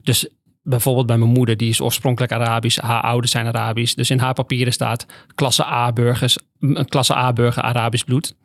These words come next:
En bij mijn vader, die, zijn vader, één vader daarvoor, die komen oorspronkelijk uit Iran. En in zijn papieren staat dan klasse D burger, Iraans bloed. En hij had er eigenlijk nooit last van. Hij was volledig, eh,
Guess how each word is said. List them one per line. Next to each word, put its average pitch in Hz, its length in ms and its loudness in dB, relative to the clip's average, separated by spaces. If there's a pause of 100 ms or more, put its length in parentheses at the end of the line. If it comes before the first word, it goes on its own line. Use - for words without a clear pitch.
(440)
En 127 120 -2
bij 117 100 2
mijn 117 120 2
vader, 135 480 0 (460)
die, 147 520 0
zijn 160 260 0
vader, 143 320 0
één 147 140 4
vader 139 260 0
daarvoor, 139 280 0
die 139 100 -4
komen 139 180 2
oorspronkelijk 135 420 -2
uit 123 140 -2
Iran. 135 480 0 (400)
En 131 240 2
in 117 120 4
zijn 147 180 2
papieren 117 400 0
staat 113 240 -2
dan 123 260 0 (340)
klasse 147 280 2
D 147 320 4
burger, 120 600 0 (100)
Iraans 139 480 2
bloed. 117 300 -6
En 127 160 -4
hij 143 100 0
had 151 120 0
er - 60 2
eigenlijk 147 300 0
nooit 151 160 4
last 135 200 0
van. 151 140 2
Hij 135 80 2
was 135 140 0
volledig, 139 380 2
eh, 135 320 0